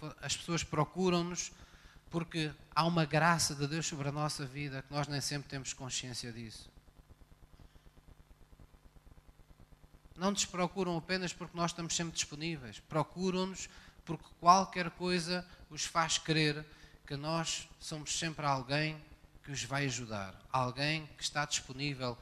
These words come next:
alguém que vai marcar a diferença na vida deles. Amém? Isso passa por uma vida bem-sucedida. Jesus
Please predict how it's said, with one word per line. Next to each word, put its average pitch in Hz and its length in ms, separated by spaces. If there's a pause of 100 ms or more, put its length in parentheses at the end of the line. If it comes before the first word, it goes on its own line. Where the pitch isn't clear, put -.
(180)
alguém 131 360
que - 60
vai 147 120
marcar 147 360
a 147 40
diferença 131 560
na 120 120
vida 107 280
deles. 92 440 (1900)
Amém? 127 380 (1080)
Isso 151 280
passa 160 340
por 139 140
uma 135 180
vida 127 260
bem-sucedida. 107 800 (1800)
Jesus 147 720